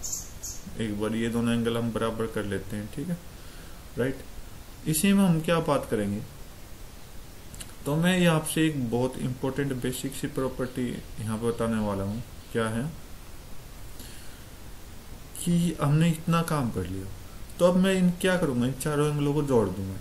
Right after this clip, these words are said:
ठीक है। इन चारों एंगलों को, यहाँ से एक बहुत important result निकल के आएगा, वो क्या है, इन चारों एंगलों को जोड़ दूंगा मैं, ठीक है। अब आपको पता है कि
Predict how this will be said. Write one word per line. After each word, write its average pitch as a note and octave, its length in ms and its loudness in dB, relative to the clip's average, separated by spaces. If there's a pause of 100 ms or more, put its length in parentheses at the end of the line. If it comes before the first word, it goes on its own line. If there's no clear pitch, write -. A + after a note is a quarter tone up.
ठीक D#3 140 0
है। C3 100 0 (280)
इन B2+ 180 2
चारों C3+ 400 0
एंगलों B2 380 0
को, C#3 140 -2 (180)
यहाँ C3 220 4
से E3+ 160 2
एक E3 100 -2 (160)
बहुत B2 200 2
important C3 540 -2
result C3 460 0
निकल A#2+ 260 2
के G#2+ 140 -2
आएगा, G2+ 220 -2
वो B2 160 0 (120)
क्या A#2 160 0
है, G#2 200 -4 (440)
इन B2+ 180 0
चारों C3 360 0
एंगलों A#2 280 0
को C3 140 -2
जोड़ G#2+ 200 -2
दूंगा F#2+ 300 -6
मैं, F#2+ 180 -6 (380)
ठीक D3 100 -6
है। D3+ 120 -6 (1300)
अब C3+ 140 0
आपको E3 280 2
पता F3 240 4
है D#3 200 6
कि D#3 160 4